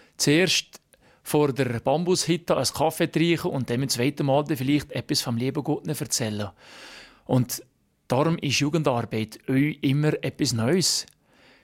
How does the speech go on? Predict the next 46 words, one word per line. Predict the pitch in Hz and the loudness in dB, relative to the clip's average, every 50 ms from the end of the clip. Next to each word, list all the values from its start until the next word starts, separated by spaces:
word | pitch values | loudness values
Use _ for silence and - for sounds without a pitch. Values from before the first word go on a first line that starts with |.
| _ _ _ | _ _ _
Die | - 117 107 104 | -4 -4 -4 -4
Komitee | - - 135 151 160 175 160 - - 156 156 156 | -2 0 0 0 0 0 -2 0 0 2 2 2
und | 135 120 - - | 2 0 -2 -2
die | 120 | 0
Jugendlichen, | 131 147 151 165 147 - 156 147 - - 143 131 101 - - - - - - - - _ _ _ _ - | 0 2 2 0 0 0 0 0 2 2 0 0 0 -4 -10 -20 -20 -20 -20 -20 -20 _ _ _ _ 0
die | 139 139 156 160 170 - - | 2 2 4 2 2 0 -2
wechseln | 135 127 127 160 - - - 190 185 | 0 0 0 0 0 -2 -2 0 2
ja | 185 170 139 | 2 2 2
ziemlich | - - - 139 143 156 151 - | 2 0 0 0 0 0 0 0
schnell, | - 131 117 113 131 160 165 - | 0 0 2 2 2 0 0 -2
so | 147 - 135 135 143 | -2 0 0 2 2
dass | 165 156 - | 2 2 0
man | - 120 107 | 0 -2 -2
nach | 107 101 - - | -2 -4 -4 -4
zwei, | - - - 131 143 143 | -4 -2 2 2 2 2
drei | 135 147 147 | 2 2 2
Jahren | 139 135 131 143 156 156 | 2 4 4 2 2 0
auf | 127 - - | -2 -4 -4
einmal | 135 120 123 | -4 -4 -4
wieder | 135 127 - - | -2 -4 -4 -2
ganz | - 139 147 175 190 - - - - | 0 2 2 2 2 0 -2 -2 -2
andere | - 143 143 170 170 175 180 | -2 0 0 0 0 -2 -2
Gesichter | - - - 226 190 - - - 156 120 | -2 -2 -2 -2 -4 -4 -4 -4 -2 -2
hat. | 113 104 - - - - _ - - - - - - - - _ - | -2 -4 -6 -10 -18 -20 _ -20 -20 -20 -20 -20 -20 -20 -20 _ -6
Das | - 117 - - | -4 -2 0 2
hat | 147 - - | 0 0 0
den | 120 120 | 2 2
Nachteil, | 120 139 156 - - - 160 135 | 4 4 2 2 0 -4 -4 -2
dass | 131 113 - | -2 -2 -2
man | 113 107 | 0 0
jedes | 131 156 175 156 156 | 2 2 2 0 2
Mal | 170 180 202 - | 2 2 2 2
aber | - 180 175 208 196 | 0 0 0 0 -2
wieder | 202 226 175 233 | -2 -2 0 0
muss | 220 226 226 214 190 - - - - _ _ _ _ | 2 4 4 4 4 4 2 -2 -4 _ _ _ _
vorne | - - 175 185 185 180 185 - | -2 2 2 4 4 4 2 2
anfangen | - 180 190 151 - 123 110 104 | 2 0 0 0 0 -2 -2 -2
muss. | 95 - - - - - - - | -4 -8 -16 -20 -20 -20 -12 -8
Aber | - 98 104 | -6 -4 -4
sicher | - 127 123 - - 131 135 | -2 -2 -2 -2 0 0 0
auch | 143 | 0
der | 139 147 117 | 0 -2 -2
Vorteil, | - 120 123 135 - - 139 113 | 0 0 0 0 -2 -4 -6 -4
dass | - 113 104 - - - _ _ | -2 -2 -4 -4 -6 -8 _ _
immer | - 214 214 214 208 175 | 2 4 4 4 4 4
wieder | 175 175 139 - 131 117 | 2 2 2 0 -2 -4